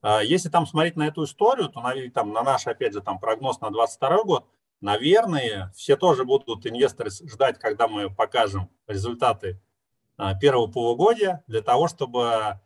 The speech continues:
еще раз убедиться в том, что та, ну, там, та цена, там, если смотреть по цене двадцать первого года, да, там, П на Е, то у нас, конечно, там цена достаточно высокая.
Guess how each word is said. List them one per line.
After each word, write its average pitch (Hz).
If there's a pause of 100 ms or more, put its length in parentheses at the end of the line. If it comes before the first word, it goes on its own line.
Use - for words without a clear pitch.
(140)
еще -
раз - (120)
убедиться 131
в -
том, 131
что -
та, 113 (560)
ну, 120
там, 95
та 139
цена, 135
там, 107
если 120
смотреть 139
по 110
цене 135
двадцать 131
первого 202
года, 117
да, 117
там, 95 (100)
П 113
на 107
Е, 107
то 98
у 107
нас, 143
конечно, 120
там 98
цена 120
достаточно 110
высокая. 107